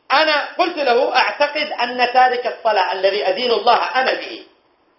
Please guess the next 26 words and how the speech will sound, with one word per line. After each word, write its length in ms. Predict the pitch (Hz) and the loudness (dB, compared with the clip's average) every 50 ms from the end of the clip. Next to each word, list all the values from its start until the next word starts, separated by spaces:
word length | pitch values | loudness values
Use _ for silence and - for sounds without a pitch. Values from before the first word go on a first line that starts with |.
| _ _ _ _ - | _ _ _ _ -8
أنه 340 | 185 180 196 208 254 269 - | -6 -6 -6 -8 -10 -12 -12
كافر، 360 | - 214 185 - - - - _ _ _ _ _ _ _ _ _ _ _ _ _ _ - | -14 -18 -18 -18 -20 -20 -20 _ _ _ _ _ _ _ _ _ _ _ _ _ _ -8
لكن 400 | 170 208 262 302 294 302 311 294 | 0 2 2 2 2 0 -2 -2
الذي 340 | 294 277 285 294 277 277 269 | -2 4 4 2 2 2 -2
لا 140 | 277 302 294 | 0 2 2
يقول 280 | 269 247 254 240 226 | 2 0 0 -4 -6
بأنه 260 | - 226 220 202 185 170 | -4 -6 -6 -6 -6 -6
كافر 340 | - 196 196 208 220 220 | -4 -4 -4 -4 -4 -8
أنا 120 | 220 220 233 | -8 -8 -8
ما 100 | 240 247 | -8 -8
أقول 180 | 240 240 226 | -8 -4 -4
أنه 160 | 226 214 214 202 | -4 -4 -2 -2
مرجئ، 280 | 196 190 - 175 175 | -2 -2 0 0 -2
أقول 200 | 175 175 277 277 | -2 -2 -2 -2
لك 160 | 285 262 - - | -2 -4 -2 -2
قد 160 | 220 208 - | -6 -6 -2
جعل 320 | - 226 226 269 262 247 240 | 0 2 2 2 2 -2 -4
أئمة 360 | 208 - 302 330 311 254 226 | -8 -10 -10 -8 -6 -6 -6
الأسلاف". 720 | - 190 - - 147 - - 202 226 262 208 - - - - - - _ _ _ _ _ _ _ _ _ _ _ _ _ _ _ _ _ _ _ _ - | -6 -8 -10 -10 -12 -12 -6 -4 0 0 0 0 -2 -10 -16 -18 -20 _ _ _ _ _ _ _ _ _ _ _ _ _ _ _ _ _ _ _ _ -12
فهذه 360 | - 226 240 320 349 311 311 294 | -4 0 2 2 2 2 2 -2
القضية 520 | 277 269 - 247 240 254 262 262 254 240 | -2 -2 -2 -2 -2 -2 0 2 2 2
جنس 320 | 226 - 285 302 277 - 254 | 2 0 -2 -4 -4 -2 0
العمل 480 | 254 262 - 220 233 233 247 233 202 | 0 2 2 2 2 2 0 0 0
وما 260 | 196 202 202 262 302 302 | 0 2 2 2 2 2
جنس 280 | 277 277 262 254 - | 0 -2 -6 -2 -2
العمل 560 | 254 240 214 220 262 285 320 339 349 339 - | 0 2 4 2 4 4 4 2 2 0 -4